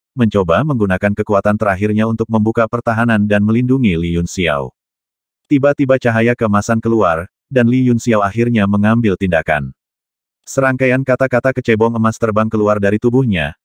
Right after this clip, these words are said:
dan monumen Dewa Dunia langsung menuju ke tornado dan tiba-tiba bertambah besar. "Huff, lingkungan anginku bisa menyapu semua senjata mistis. Bahkan prajurit yang berada di atasku dalam budidaya tidak akan pernah berani menyerang dengan paksa.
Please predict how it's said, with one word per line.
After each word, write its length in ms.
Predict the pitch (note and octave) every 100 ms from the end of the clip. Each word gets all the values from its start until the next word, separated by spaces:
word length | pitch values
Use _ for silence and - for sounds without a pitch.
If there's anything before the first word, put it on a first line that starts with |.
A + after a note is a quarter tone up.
| _
dan 160 | C#3+ C#3
monumen 320 | C3 A2+ G#2+
Dewa 240 | G2+ F#2+ F#2
Dunia 320 | G2 G2 G2
langsung 320 | G#2 G#2+ B2
menuju 400 | A#2+ B2 B2 G#2
ke 80 | A2
tornado 480 | G#2+ G2+ G2+ G2 F2 F2+
dan 160 | G#2
tiba-tiba 560 | G#2+ A#2+ G#2+ - B2+ G#2 F2
bertambah 480 | G2 G2+ F#2+ F2+
besar. 400 | F2 - E2 C#2+ _ _ _ _ _ _ _ -
"Huff, 440 | D3+ C#3+ - _ _ _
lingkungan 480 | A#2+ C3 C#3 D3 D3+
anginku 400 | D3 C3 B2+ B2+
bisa 320 | A#2+ A#2 B2+
menyapu 320 | A#2 G#2 G2+ A2
semua 400 | A#2 A2+ B2 G2+
senjata 480 | - G#2+ G2+ G#2
mistis. 640 | G2 F#2 - E2 - - - _ _
Bahkan 400 | - C3+ C3 D3+
prajurit 480 | D3+ C#3 A#2+ B2+ C3+
yang 140 | C3 A#2
berada 320 | A2 G#2+ A2
di 100 | A2
atasku 480 | G2+ G#2+ - A#2+ A2
dalam 240 | G2+ G2+
budidaya 400 | G#2 G#2+ G#2 A2
tidak 320 | A2 B2+ A2
akan 160 | A2+ A2
pernah 320 | A#2 A2+ A2
berani 400 | G#2+ G#2+ A2 F2
menyerang 460 | G2 G#2+ A#2+ A#2 F#2+
dengan 260 | F#2+ F2+
paksa. 480 | F2+ - - D2 -